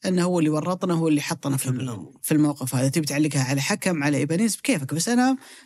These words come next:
Speaker 1: جانب المسؤولية عندي. فعليا الأهلي كان يقاتل، لاعبي الأهلي كانوا يقاتلون طوال المباراة.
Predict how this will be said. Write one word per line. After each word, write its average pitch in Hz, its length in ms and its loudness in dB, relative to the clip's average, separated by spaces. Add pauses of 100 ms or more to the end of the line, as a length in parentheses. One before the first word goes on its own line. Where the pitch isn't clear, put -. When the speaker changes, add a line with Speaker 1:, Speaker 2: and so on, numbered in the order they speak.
Speaker 1:
جانب 254 260 4
المسؤولية 220 540 2
عندي. 226 400 0 (580)
فعليا 180 440 4
الأهلي 147 240 2
كان 131 160 2
يقاتل، 139 440 -2 (560)
لاعبي 170 360 2
الأهلي 202 200 2
كانوا 139 200 0
يقاتلون 143 420 -2
طوال 165 260 0
المباراة. 135 440 -2